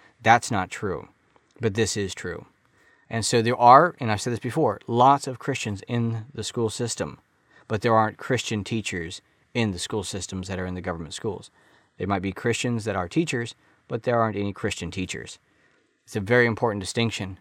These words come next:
and if there were, we wouldn't be having the biological miseducation that we currently have. We wouldn't be having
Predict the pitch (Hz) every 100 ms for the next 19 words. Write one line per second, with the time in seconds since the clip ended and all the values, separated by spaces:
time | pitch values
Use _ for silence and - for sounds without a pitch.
0 | _ 117 113 107 - 101 101 135 107 90
1 | - 117 120 117 104 90 117 104 87 90
2 | _ _ _ 95 101 101 98 95 - 95
3 | 98 101 87 87 98 87 95 101 - -
4 | 104 92 101 92 90 - _ _ _ _
5 | _ 123 127 156 123 104 110 98 82